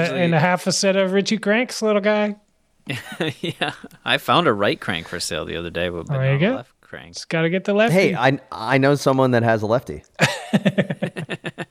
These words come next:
Speaker 3: Well, he thinks he has a lefty. He hasn't looked inside the box yet, but
Speaker 1: Yeah,
Speaker 3: it's
Speaker 1: right,
Speaker 3: there.
Speaker 1: right, right.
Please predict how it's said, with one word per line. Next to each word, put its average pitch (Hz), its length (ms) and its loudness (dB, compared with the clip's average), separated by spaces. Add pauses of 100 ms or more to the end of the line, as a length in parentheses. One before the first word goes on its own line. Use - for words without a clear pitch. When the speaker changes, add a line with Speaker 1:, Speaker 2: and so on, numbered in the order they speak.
(160)
Speaker 3:
Well, 139 200 4
he 139 120 4
thinks 165 260 2
he 139 80 4
has 120 140 4
a 110 40 2
lefty. 101 280 4
He 98 60 2
hasn't 110 200 2
looked 110 160 0
inside 104 240 2
the 95 60 -2
box 98 320 2
yet, 78 180 -8 (320)
but 85 260 -2
Speaker 1:
Yeah, 117 320 -2
Speaker 3:
it's 104 80 -4 (100)
Speaker 1:
right, 101 40 -2
Speaker 3:
there. 104 160 2
Speaker 1:
right, 107 220 -6 (380)
right. 101 220 -10